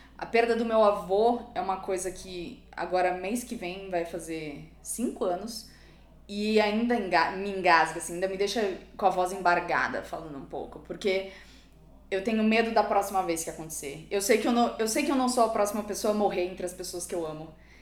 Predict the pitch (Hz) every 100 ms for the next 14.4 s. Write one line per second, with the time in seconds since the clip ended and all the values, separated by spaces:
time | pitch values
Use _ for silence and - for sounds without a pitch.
0 | - - 180 180 185 - 214 196 220 -
1 | 196 247 185 165 165 160 175 170 185 214
2 | 240 226 196 180 - - 185 180 165 175
3 | 175 - 185 208 208 202 202 190 196 196
4 | 202 185 175 - - - - - 196 196
5 | 208 214 214 208 196 190 180 - 214 214
6 | - 247 262 254 220 220 233 - - -
7 | - - - 214 220 226 220 226 214 202
8 | 202 - 196 185 175 - - - - -
9 | - 175 202 226 247 233 214 180 202 190
10 | 190 190 202 190 190 185 180 196 277 320
11 | 214 196 247 - - - 214 196 190 185
12 | 175 269 - 349 - 175 175 175 175 -
13 | 165 165 190 175 170 170 175 175 175 -
14 | 196 208 285